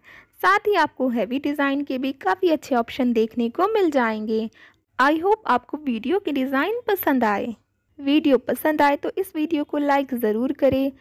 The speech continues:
साथ ही अपनी फैमिली और फ्रेंड्स के साथ शेयर भी ज़रूर करें। ड्रेसेस से रिलेटेड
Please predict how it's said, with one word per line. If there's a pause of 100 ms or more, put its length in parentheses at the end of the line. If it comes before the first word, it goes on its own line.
(140)
साथ
ही
अपनी
फैमिली
और
फ्रेंड्स
के
साथ
शेयर
भी
ज़रूर
करें। (360)
ड्रेसेस
से
रिलेटेड